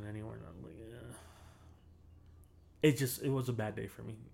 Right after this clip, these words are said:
for the rest of the day from that point forward. And that's why it's important to,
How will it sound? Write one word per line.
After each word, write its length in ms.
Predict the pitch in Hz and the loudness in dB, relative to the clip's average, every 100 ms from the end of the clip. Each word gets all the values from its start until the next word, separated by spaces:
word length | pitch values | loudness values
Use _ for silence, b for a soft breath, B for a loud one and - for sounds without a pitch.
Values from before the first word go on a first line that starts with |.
| - | -6
for 140 | - | 2
the 80 | 117 | 4
rest 160 | 110 101 | 4 2
of 60 | 107 | -2
the 60 | |
day 120 | 107 | -4
from 160 | 101 107 | -4 -6
that 220 | 101 101 | -8 -10
point 220 | - 113 - | -10 -10 -10
forward. 320 | 95 - 117 - b b b b b b b b b - - - - - | -12 -12 -12 -14 b b b b b b b b b -20 -20 -20 -20 -2
And 680 | 127 123 123 120 113 113 120 120 - - - - - - | 4 6 4 2 0 -4 -8 -10 -16 -20 -20 -20 -16 -10
that's 240 | 127 - | -6 4
why 240 | 135 117 | 8 8
it's 140 | 117 120 | 6 2
important 500 | 123 123 117 113 101 | 0 4 4 2 -2
to, 240 | 120 110 | -4 -4